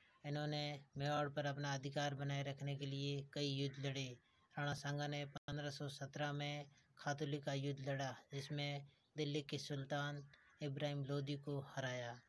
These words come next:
राणा सांगा हिंदुओं के प्रथम राजा थे, जिन्होंने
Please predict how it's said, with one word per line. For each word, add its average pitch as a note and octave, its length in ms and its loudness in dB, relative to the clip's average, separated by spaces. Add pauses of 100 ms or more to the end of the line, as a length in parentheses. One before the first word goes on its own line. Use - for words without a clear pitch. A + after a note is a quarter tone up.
(400)
राणा C#3+ 200 2
सांगा D3 560 0 (260)
हिंदुओं C#3+ 400 0
के C#3+ 320 0 (640)
प्रथम D#3 400 2 (200)
राजा C#3+ 280 2
थे, C#3+ 240 0
जिन्होंने C#3 640 0